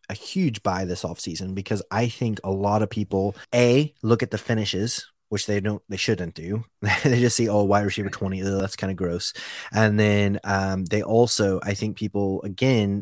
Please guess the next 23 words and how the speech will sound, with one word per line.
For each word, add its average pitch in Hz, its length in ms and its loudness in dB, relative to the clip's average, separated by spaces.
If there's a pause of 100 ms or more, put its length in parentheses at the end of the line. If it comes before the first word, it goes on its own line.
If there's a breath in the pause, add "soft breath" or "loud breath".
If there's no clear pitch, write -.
they 101 160 -2
don't 107 240 0
take 104 280 -4
too - 240 -2
much 104 260 0
nuance 110 540 2
into 104 200 0
it. 113 60 0
Not 147 200 4
everyone, 101 300 4
obviously, 95 280 -2
there's 95 120 0
a 101 40 0
lot 104 200 2
of 95 60 0
really 92 180 0
smart 98 360 -2
dynasty 92 360 -4
players, 95 300 -2
but 131 140 0
in 143 100 2
your 139 140 2
average 117 560 4